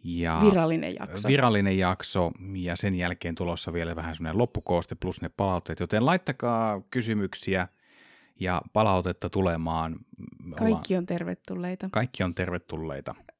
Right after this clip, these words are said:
Speaker 2: Voidaan ehkä vähän sensuroida, jos siellä on jotakin ihan hirveitä törkeyksiä, mutta <laughs> vähän niin kuin Ruby tässä vanhempiansakin.
Speaker 1: Kyllä, kyllä,
Speaker 2: Joo.
Speaker 1: juuri näin.
Speaker 2: Mutta sisältö pidetään.
Speaker 1: Kyllä. Mutta s-, ensi viikkoon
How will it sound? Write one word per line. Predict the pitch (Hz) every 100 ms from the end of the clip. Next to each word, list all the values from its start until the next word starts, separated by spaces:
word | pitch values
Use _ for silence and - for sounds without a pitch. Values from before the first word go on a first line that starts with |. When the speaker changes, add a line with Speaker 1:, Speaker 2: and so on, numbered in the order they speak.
| -
Speaker 2:
Voidaan | 196 196 185
ehkä | 190 180
vähän | 175
sensuroida, | 190 190 190 180 175
jos | 135 -
siellä | 95
on | 92
jotakin | - -
ihan | 175 180 202
hirveitä | 190 170 170 180
törkeyksiä, | - 185 - 180 190 - 208
mutta | 208 233 - 254 262 311 277
<laughs> | - - -
vähän | 202 196 220
niin | 202
kuin | 196 196 -
Ruby | 190 196 175 175
tässä | - 185 - 175
vanhempiansakin. | 175 180 175 185 190 190 - _ _ - 87
Speaker 1:
Kyllä, | 113 95 80 - _ -
kyllä, | 92 82
Speaker 2:
Joo. | 82
Speaker 1:
juuri | 85
näin. | 80 78 80 _ -
Speaker 2:
Mutta | - 190
sisältö | 220 247 185 180
pidetään. | 180 185 185 214 - _ _ _ -
Speaker 1:
Kyllä. | 78 - _ - -
Mutta | 175 190
s-, | 196 - -
ensi | 165 -
viikkoon | 139 - - 117 110